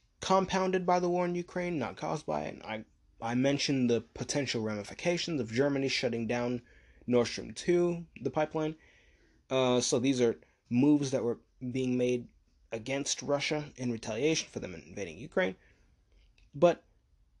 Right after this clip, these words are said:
another development that has come from America and Europe,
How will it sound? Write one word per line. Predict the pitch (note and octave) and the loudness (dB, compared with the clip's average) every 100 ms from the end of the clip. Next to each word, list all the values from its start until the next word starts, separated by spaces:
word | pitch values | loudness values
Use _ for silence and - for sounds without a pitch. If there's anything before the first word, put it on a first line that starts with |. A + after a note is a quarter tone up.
| _ _ _ _ _ _ _ _ - | _ _ _ _ _ _ _ _ -2
another | F3 F3+ G3 A3 | 0 2 2 2
development | G#3+ F3+ C#3+ E3 C3+ - - _ - | 2 2 4 2 2 -6 -20 _ -10
that | B2 B2+ | -4 -4
has | B2 | -4
come | - G3 F#3 | -4 -2 -2
from | F#3 F#3 | -2 -4
America | F3 D3+ D#3 D3 | 0 0 0 -2
and | A#2+ B2 A#2+ B2 | -4 -2 -2 -4
Europe, | A#2+ C3+ - - | -2 -2 -4 -12